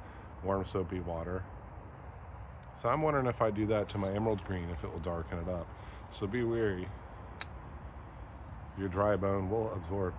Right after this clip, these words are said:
oil and darken it. Kinda looks cool, it gives it some character. Let's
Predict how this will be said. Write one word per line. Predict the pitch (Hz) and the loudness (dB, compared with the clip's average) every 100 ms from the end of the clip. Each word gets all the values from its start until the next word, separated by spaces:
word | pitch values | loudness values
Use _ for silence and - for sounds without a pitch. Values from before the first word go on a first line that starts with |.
| 85 | -2
oil | 98 92 85 82 - 95 | -2 -2 -4 -8 -8 -6
and | 90 | -2
darken | 92 98 87 | 0 -2 -2
it. | 76 - - - - - - - - - - - - - | -6 -8 -12 -12 -12 -12 -12 -12 -10 -10 -10 -12 -12 -8
Kinda | - 127 | -2 0
looks | 104 - | 0 -4
cool, | - 117 82 | -2 0 0
it | |
gives | - 104 | 0 0
it | 104 | 0
some | - 90 | -2 0
character. | 101 92 90 78 - - - - - - - - - - - - - - - - - - - - - - - - - - - - - - - | 2 2 0 -6 -8 -10 -10 -10 -10 -12 -12 -12 -12 -12 -10 -10 -10 -10 -10 -12 -12 -12 -12 -12 -12 -10 -10 -10 -10 -10 -12 -12 -12 -12 -12
Let's | - | -6